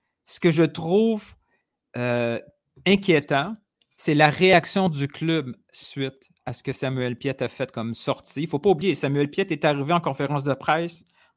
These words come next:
en retard. De, beaucoup de, ils ont entendu longtemps. C'est, ça présume que ça a brassé dans, dans la chambre. Les joueurs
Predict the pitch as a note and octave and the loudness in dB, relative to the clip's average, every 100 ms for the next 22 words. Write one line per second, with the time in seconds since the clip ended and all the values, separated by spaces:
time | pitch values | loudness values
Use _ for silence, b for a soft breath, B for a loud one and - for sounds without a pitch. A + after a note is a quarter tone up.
0 | _ B2+ B2 B2 - D#3 D3 B2 A2+ G#2 | _ 0 0 0 4 6 6 2 -8 -14
1 | A2 F3+ F3+ F3+ C#3+ C#3 C#3 C#3 C3+ C#3 | -6 -6 -4 -2 0 0 0 2 2 0
2 | D3 C#3+ C3+ D3 E3 D#3+ E3+ D3+ G2+ _ | 0 -2 -2 4 4 4 0 -2 -6 _
3 | _ - B2+ B2 - D#3 D#3 D3 G3 F#3+ | _ -14 -8 -8 -8 -4 -2 2 2 2
4 | D3 C#3+ C3 C#3 C3+ - D#3+ C#3+ C#3 C#3 | 2 2 2 2 0 0 -2 -2 -2 -4
5 | C3+ B2+ B2+ - E3+ D3+ C3+ C#3+ C#3+ E3 | -4 -2 -4 -2 -2 -2 -4 0 4 4
6 | E3 | 2